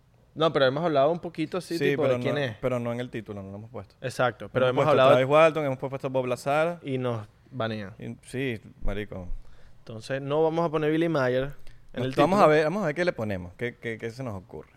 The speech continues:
Speaker 1: Yo creo que no.
Speaker 2: No, no sabemos si Billy Mayer, pero vamos a, vamos a buscar un título ahí para
Speaker 1: Si
Speaker 2: que
Speaker 1: tú le pones el título, eres
Speaker 2: para,
Speaker 1: amarico.
Speaker 2: para burl-
Speaker 1: Eres amarico.
Speaker 2: para burlar el algoritmo de YouTube.
Speaker 1: Exacto.
Speaker 2: Vamos
Speaker 1: Porque
Speaker 2: a
Speaker 1: queremos
Speaker 2: burlarlo.
Speaker 1: que ustedes sepan de, y que mucha gente que no ve el podcast también sepa de Billy Mayer, porque vamos a, mira,
Speaker 2: O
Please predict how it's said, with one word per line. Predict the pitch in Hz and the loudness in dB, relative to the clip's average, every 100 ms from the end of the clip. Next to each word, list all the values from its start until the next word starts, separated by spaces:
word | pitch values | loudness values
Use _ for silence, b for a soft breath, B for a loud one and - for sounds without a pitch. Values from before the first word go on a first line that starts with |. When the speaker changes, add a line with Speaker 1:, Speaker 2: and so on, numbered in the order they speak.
| _ | _
Speaker 1:
Yo | 147 185 | 4 6
creo | 247 | 6
que | 185 | 4
no. | 135 - b b b b b b b b _ | -2 -8 b b b b b b b b _
Speaker 2:
No, | 143 165 | -6 -4
no | 160 | -2
sabemos | 170 175 | 0 -2
si | 170 | -2
Billy | 143 123 | -4 -2
Mayer, | 143 170 143 | -2 -2 -2
pero | 113 | -2
vamos | 117 139 139 | -2 -2 -4
a, | |
vamos | 117 123 | -4 -4
a | 143 | -4
buscar | 107 110 | -4 -6
un | 117 123 | -6 -8
título | 117 120 131 | -8 -8 -4
ahí | 110 104 | -4 -4
para | 120 | -6
Speaker 1:
Si | 165 | 2
Speaker 2:
que | |
Speaker 1:
tú | 196 | 4
le | 220 | 6
pones | 247 240 | 6 6
el | 220 | 2
título, | 196 254 208 | -2 2 4
eres | 165 180 - | 4 0 -4
Speaker 2:
para, | 160 | 0
Speaker 1:
amarico. | 135 117 117 - | 2 0 -8 -12
Speaker 2:
para | - 120 | -4 -2
burl- | 117 120 | -2 0
Speaker 1:
Eres | 156 131 - | 0 -2 -6
amarico. | - 151 123 113 - _ | -2 -2 -2 -6 -10 _
Speaker 2:
para | 131 120 | -4 -2
burlar | 117 113 120 127 139 | -4 -4 -4 -6 -8
el | - 131 120 | -12 -8 -6
algoritmo | 113 107 107 113 123 | -6 -6 -8 -6 -6
de | 120 | -4
YouTube. | 104 95 101 92 - | -6 -10 -12 -12 -10
Speaker 1:
Exacto. | 127 - 101 - - | -10 -8 -10 -10 -20
Speaker 2:
Vamos | _ - - - | _ -20 -20 -8
Speaker 1:
Porque | 135 120 | -4 -2
Speaker 2:
a | |
Speaker 1:
queremos | 104 127 127 156 | 4 4 6 2
Speaker 2:
burlarlo. | |
Speaker 1:
que | - 180 160 135 123 120 | 4 6 8 6 4 0
ustedes | 139 - 127 139 151 | -2 2 4 4 2
sepan | 165 160 170 180 | 2 4 2 0
de, | 156 | 2
y | 156 160 | 2 0
que | - 151 | 2 4
mucha | 151 160 190 | 4 2 2
gente | 185 175 185 | 2 0 -2
que | |
no | 175 131 | -2 -2
ve | 143 | -2
el | |
podcast | 143 156 - 190 | 0 0 0 -6
también | 127 | -8
sepa | 117 135 151 | -6 -4 -2
de | 143 | -2
Billy | 120 120 | -2 -4
Mayer, | 156 175 | -4 -6
porque | 127 | -4
vamos | 123 127 151 | -4 -4 -4
a, | 135 - | -4 -4
mira, | 120 | -8
Speaker 2:
O | - | -8